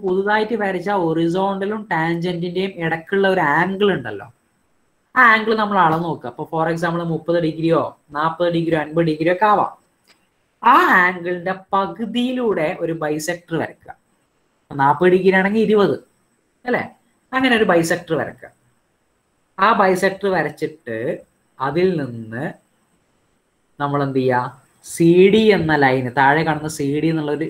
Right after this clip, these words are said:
straight portion ഉണ്ടാവും, അത് മുകളിലേക്ക് extend ചെയ്യുക. അത്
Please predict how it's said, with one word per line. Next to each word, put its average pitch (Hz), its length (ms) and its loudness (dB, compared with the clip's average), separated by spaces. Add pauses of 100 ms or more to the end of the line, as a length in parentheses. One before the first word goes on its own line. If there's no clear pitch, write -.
straight 151 420 -2
portion 165 300 -2
ഉണ്ടാവും, 131 240 -2 (400)
അത് 151 120 2 (100)
മുകളിലേക്ക് 151 640 2
extend 156 500 -2
ചെയ്യുക. 123 340 0 (580)
അത് 220 200 6